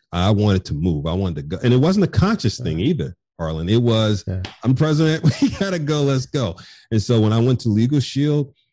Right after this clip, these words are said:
Speaker 1: uh, I took that learning with me. There was a similar opportunity to draw the strategy and vision and move. And I said, "Nah, we're gonna go do a listening tour." And I remember, uh, one executive saying, "Ah, you don't, you don't, you don't wanna do a listening tour. You wanna ask all the direct sellers, you know, that they, that's not what, you know,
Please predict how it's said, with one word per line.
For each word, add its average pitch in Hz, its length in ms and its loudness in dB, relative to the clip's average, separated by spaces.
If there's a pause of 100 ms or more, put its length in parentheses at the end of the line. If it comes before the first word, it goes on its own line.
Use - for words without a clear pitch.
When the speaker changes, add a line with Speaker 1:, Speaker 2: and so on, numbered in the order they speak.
(200)
Speaker 1:
uh, 107 180 -4
I 117 100 0
took 139 200 0
that 131 100 4
learning 117 340 2
with 120 220 0
me. 80 320 -6
There 98 100 2
was 98 160 2
a 95 80 0
similar 123 480 0
opportunity 110 640 0
to - 160 -8
draw 95 380 -2
the 113 80 2
strategy 101 560 -2
and 90 120 -4
vision 95 480 -2
and 85 140 -6
move. 90 320 2
And 92 80 0
I 85 40 -2
said, 85 180 -12
"Nah, 131 260 0
we're 143 100 0
gonna 143 160 0
go 92 140 -2
do 85 160 -2
a - 20 -2 (120)
listening 82 340 -10
tour." 62 340 -10 (560)
And 92 80 0
I 90 40 2
remember, 98 580 2
uh, 80 240 -4
one 92 160 0
executive 92 380 0
saying, 90 240 0
"Ah, - 80 -6
you 98 160 0
don't, - 180 -4
you 95 60 -2
don't, 67 80 -8
you - 80 -18 (160)
don't 139 60 -2
wanna - 100 -12
do - 100 -16
a - 80 -18
listening - 240 -16
tour. 90 160 -10
You 113 80 0
wanna 62 220 -8
ask 65 300 -12
all 64 120 -8
the 69 60 -14
direct 71 260 -10
sellers, 67 460 -8
you 78 60 -8
know, 71 160 -8
that 92 200 -2
they, 98 260 2
that's 107 200 0
not 90 160 2
what, 82 200 0
you 92 100 -2
know, 64 200 -4